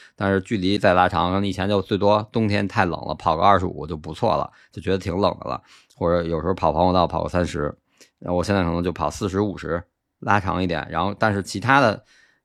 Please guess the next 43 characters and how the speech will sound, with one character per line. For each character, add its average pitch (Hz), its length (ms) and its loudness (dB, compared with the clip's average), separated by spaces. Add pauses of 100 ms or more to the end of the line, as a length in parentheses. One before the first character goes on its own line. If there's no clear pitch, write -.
(140)
可 - 140 -8
能 85 160 -2
就 90 140 -2
都 101 120 -2
变 95 160 2
成 90 140 0
放 92 160 0
松 113 160 0
跑、 76 240 0
轻 110 160 -2
松 123 160 2
跑 92 220 0
了， 73 200 -2
十 - 160 -8
公 95 220 0
里 82 140 -2
啊， 82 240 -2
或 90 120 -2
者 80 80 -6
十 - 140 -8
五 87 140 -4
公 85 180 -2
里 80 60 -6
一 78 200 -8
个， 80 320 -4
一 78 120 -8
个 80 180 -6 (220)
轻 87 200 -8
松 92 140 -4
慢 87 180 0
跑 73 140 -4
啊 78 160 -8
这 80 100 -12
种， 67 220 -14 (380)
或 98 120 -8
者 80 120 -6
通 82 180 -8
勤 85 160 -6
跑， - 340 -10
可 - 100 -14
能 85 120 -10
就 92 120 -6
是， 90 200 -8